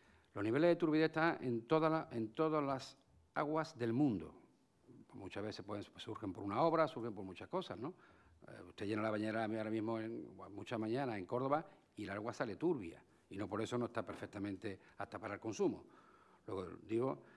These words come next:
que en este tema, yo ayer estuve en el Caracejo, puede haber casos puntuales, pero en ningún momento hay motivos ni para la alarma, porque la analítica se está haciendo con, con todas las garantías del mundo y lo que ocurra será dentro de la normalidad, no ya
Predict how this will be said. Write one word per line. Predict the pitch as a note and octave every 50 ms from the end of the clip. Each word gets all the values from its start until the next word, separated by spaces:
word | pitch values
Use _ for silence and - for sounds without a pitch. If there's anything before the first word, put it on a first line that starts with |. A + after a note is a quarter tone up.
| - - - - - _
que | - -
en | A#2+
este | B2+ - D3
tema, | A#2 C#3+ C#3 D3 D3+ C#3+
yo | B2 A#2
ayer | A2+ A#2
estuve | G#2+ - A2 A2
en | G#2+
el | G#2
Caracejo, | - G2+ F#2+ F#2 - C3+ C3+ C#3 E3 -
puede | A#2 A2 G#2 G#2
haber | G#2 G2 -
casos | - G2 - - -
puntuales, | - - A2+ A2 G2+ B2 B2+ C3 C#3+ D#3 E3+
pero | D#3 C3 F#2
en | E2+ E2
ningún | D#2+ E2 F2 F2 F#2 G2
momento | G2 G2 G#2 G2+ F#2+ - B2 B2 B2+ B2 A2+ A2
hay | A2 G#2
motivos | G2 G2 G2 G2+ G2 G2 F#2 A#2 G#2+ G#2+ A2
ni | G#2+
para | F2 - F2 E2+ E2+
la | E2+
alarma, | F2 F#2 A2 C3 D#3 - F3
porque | D3 - - -
la | F#2 F#2
analítica | F#2 G2 G#2+ G#2+ G2+ F#2 E2+
se | - G2
está | - G#2+
haciendo | G2+ - C3 C3+ C#3+ D3 D#3+ D#3+
con, | C3+ G2 -
con | - G2 F#2
todas | F2 A#2+ A#2 A2+
las | A2 G#2
garantías | F2+ G2+ F#2+ F#2 F2+ G#2 F#2+ F#2
del | F#2 F#2
mundo | G2 A2 C3 C#3 D3 F3 G3 F#3 - - - - - - _ - - - - - - _ _
y | - B2+ A#2 G#2+ G#2
lo | G#2 G#2+ G#2
que | - G#2
ocurra | F#2+ - D3 D#3 D3+ E3+ F#3 F3+
será | - - A2 C3+ C3+
dentro | D3 D3 C#3 C3+
de | A#2 G#2+
la | G2+ G2
normalidad, | F#2 F#2 F2+ F#2 G2+ B2+ D3 E3 B2+ D#2+ D#2 - -
no | - G2+ A2+ B2 A2+
ya | G#2+ B2 B2+ C3 C#3+ D#3